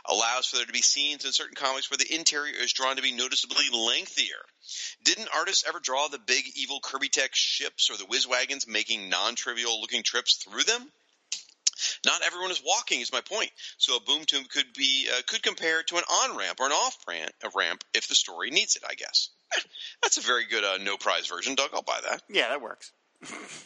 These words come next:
Speaker 2: Uh, Doctor Ange from the Supergirl blog, Comic Box Commentary, and the Legion of, uh, Super Blogger says, "Great episode, although there was an awful lot of Hawk and Dove bashing in this episode." I don't think there was enough.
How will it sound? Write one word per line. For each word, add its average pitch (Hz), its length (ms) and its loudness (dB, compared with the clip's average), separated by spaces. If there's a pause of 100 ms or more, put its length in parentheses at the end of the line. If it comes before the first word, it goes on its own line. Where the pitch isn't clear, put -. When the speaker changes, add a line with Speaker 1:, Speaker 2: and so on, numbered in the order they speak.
(280)
Speaker 2:
Uh, 131 240 2
Doctor 156 360 -2
Ange 127 400 -2
from 117 300 -2
the 107 320 -2
Supergirl 107 560 0
blog, 107 360 0
Comic 107 340 -2
Box 98 200 -4
Commentary, 123 600 -2
and 107 100 -10
the 104 60 -8
Legion 107 260 -6
of, 101 300 -14
uh, 107 180 -6
Super 123 300 -4
Blogger 107 360 -2
says, 110 220 -6
"Great 160 200 4
episode, 143 440 0 (320)
although 127 160 0
there 123 120 4
was 107 160 -6
an 107 100 -6
awful 160 420 0
lot 131 220 2
of 120 80 -2
Hawk 131 320 -2
and 104 100 -12
Dove 120 300 2
bashing 104 480 0
in 107 100 -8
this 101 180 -4
episode." - 380 -2
I - 140 -8
don't - 240 -16
think 107 140 -8
there 107 100 -6
was 104 140 -8
enough. 107 260 -10